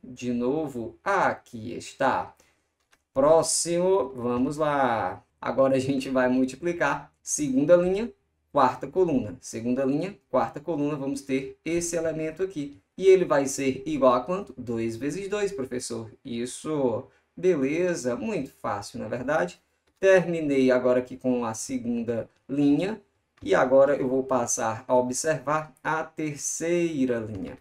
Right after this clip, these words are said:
Vamos multiplicar a terceira linha por essas colunas aqui. Eu vou obter esses elementos aqui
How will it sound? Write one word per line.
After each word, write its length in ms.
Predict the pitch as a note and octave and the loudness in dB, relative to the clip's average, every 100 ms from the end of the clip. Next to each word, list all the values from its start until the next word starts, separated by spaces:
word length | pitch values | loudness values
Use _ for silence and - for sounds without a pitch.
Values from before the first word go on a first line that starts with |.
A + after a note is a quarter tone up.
| - | -8
Vamos 240 | A#2+ A#2+ | -6 -6
multiplicar 480 | B2 A#2+ - B2+ A#2+ | -8 -10 -6 -4 -4
a 60 | |
terceira 280 | A2 A#2+ E3 | -4 -6 -2
linha 320 | D#3+ E3 F3+ - _ _ _ _ | -2 -4 -8 -12 _ _ _ _
por 100 | F3 | 0
essas 220 | D#3 - | 0 -4
colunas 420 | - F#3 F#3 F#3+ | -2 0 2 0
aqui. 180 | G3+ G#3 | -2 -2
Eu 80 | G3+ | -2
vou 120 | G3 | 0
obter 440 | G3 F#3+ D3+ D#3 - | 0 -2 -2 -6 -8
esses 260 | D3+ C#3+ | -10 -2
elementos 540 | E3 E3+ D3+ B2+ A#2+ - | 2 4 4 2 0 -6
aqui 420 | D3 - B2 C3 | -8 -6 -8 -8